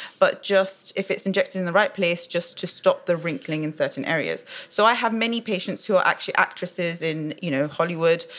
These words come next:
who come by and they want to maintain their expression. And so we add very, very tiny amounts very regularly so that they're able to act ap-, appropriately and, um, they s-, still anti-age.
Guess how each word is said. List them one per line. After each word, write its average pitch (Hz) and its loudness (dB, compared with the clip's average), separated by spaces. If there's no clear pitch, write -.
who 196 0
come 226 2
by 165 4
and 180 2
they 185 6
want 208 0
to 214 -4
maintain 196 0
their 170 2
expression. 151 -2
And 170 2
so 185 -2
we 180 -4
add 190 2
very, 240 2
very 208 0
tiny 180 -2
amounts 165 0
very 175 2
regularly 180 0
so - 0
that - 0
they're 175 6
able 208 0
to 185 -4
act - -4
ap-, - -10
appropriately 196 0
and, 180 2
um, 170 0
they 175 2
s-, - -10
still - 0
anti-age. - -4